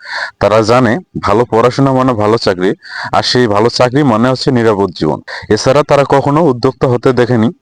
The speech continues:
তাই তারা বুঝতে পারে না উদ্যোক্তা হতে কিভাবে আপনার জীবন বদলে যেতে পারে। তারা ব্যর্থতার গল্পগুলো শুনছে, কিন্তু সফলতার গল্পগুলো তারা জানে না।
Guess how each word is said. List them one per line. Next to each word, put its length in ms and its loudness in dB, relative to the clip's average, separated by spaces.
তাই 140 2
তারা 220 2
বুঝতে 360 0
পারে 180 2
না 160 0
উদ্যোক্তা 440 -2
হতে 300 -2
কিভাবে 400 4
আপনার 240 0
জীবন 280 0
বদলে 300 4
যেতে 240 -2
পারে। 200 -4
তারা 160 0
ব্যর্থতার 500 0
গল্পগুলো 500 2
শুনছে, 440 -2
কিন্তু 180 0
সফলতার 580 0
গল্পগুলো 580 0
তারা 200 2
জানে 260 0
না। 140 -4